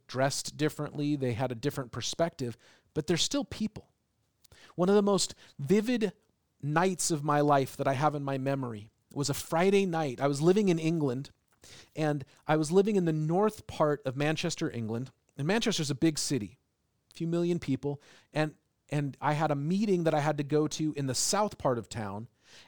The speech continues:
and it was gonna take me, it was a three-hour round trip, hour, hour and a half by bus and train to get to where I was going, hour, hour and a half coming back, just depending on if you make the connection from one train to the bus or the bus to whatever.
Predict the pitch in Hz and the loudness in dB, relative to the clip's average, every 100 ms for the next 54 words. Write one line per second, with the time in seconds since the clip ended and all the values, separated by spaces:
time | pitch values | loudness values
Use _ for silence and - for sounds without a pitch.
0 | - 165 175 170 - 226 - 190 185 151 | -2 0 0 0 0 0 2 0 0 -2
1 | 139 - 196 214 185 160 147 139 131 117 | 0 -2 0 4 6 6 2 0 0 -2
2 | - 123 - - 135 147 160 151 147 151 | -4 -4 -6 -8 0 2 2 2 2 2
3 | 151 117 143 143 - - _ - - 131 | 0 0 2 2 -4 -20 _ -20 -6 -2
4 | 113 139 143 - 135 - 139 139 127 135 | 2 4 2 0 -6 -4 -2 0 0 -4
5 | - 147 147 151 127 135 131 131 123 - | -2 0 2 0 -2 -4 -2 -2 -4 -2
6 | 127 135 135 127 131 131 - 131 123 - | 0 2 2 2 2 -2 -2 -4 -4 -10
7 | - _ - _ - 139 131 127 123 127 | -20 _ -20 _ -6 -4 2 4 4 2
8 | 127 127 - 135 123 123 117 113 113 98 | -6 -6 -6 -4 -2 0 0 0 -2 -8
9 | _ _ _ _ _ _ _ _ - 135 | _ _ _ _ _ _ _ _ -2 -2
10 | - 135 131 131 - - 127 120 - 135 | 0 0 2 0 -4 -6 -2 -2 -4 -6
11 | 117 120 113 117 117 - 123 117 110 107 | -6 -6 -4 -4 -4 -4 -4 -4 -4 -2
12 | 110 110 - 113 104 104 - 113 107 101 | -2 -2 -4 -6 -4 -4 -6 -10 -10 -10
13 | 80 | -12